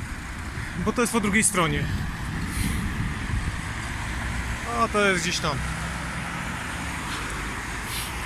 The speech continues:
Czemu jadę na rowerze? Bo w tych korkach, które żeście widzieli, to straciłbym zdychę na same paliwo. Jechałbym nie dwadzieścia minut, tyle co na rowerze, tylko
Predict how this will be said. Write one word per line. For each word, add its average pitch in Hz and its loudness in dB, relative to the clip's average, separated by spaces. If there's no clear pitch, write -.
Czemu 226 6
jadę 220 6
na 220 8
rowerze? 214 6
Bo 185 6
w - 0
tych 240 6
korkach, 226 6
które 214 6
żeście 208 6
widzieli, 202 6
to 202 4
straciłbym 196 6
zdychę 196 4
na 196 4
same 208 6
paliwo. 196 6
Jechałbym 220 8
nie 233 8
dwadzieścia 220 6
minut, 214 6
tyle 208 4
co 208 2
na 208 6
rowerze, 196 6
tylko 190 6